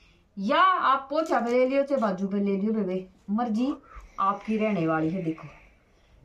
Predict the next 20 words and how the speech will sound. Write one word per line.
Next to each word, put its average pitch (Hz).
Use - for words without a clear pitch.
गजब 320
का 415
सूट 294
खिलका 233
रहा 208
है 254
बेबे, 233
वो 277
कढ़ाई 220
इतनी 269
जबरदस्त 240
बैठ 202
रही 151
है 196
और 208
जबरदस्त 302
इसकी 254
fitting 160
आओ 147
बेबे। -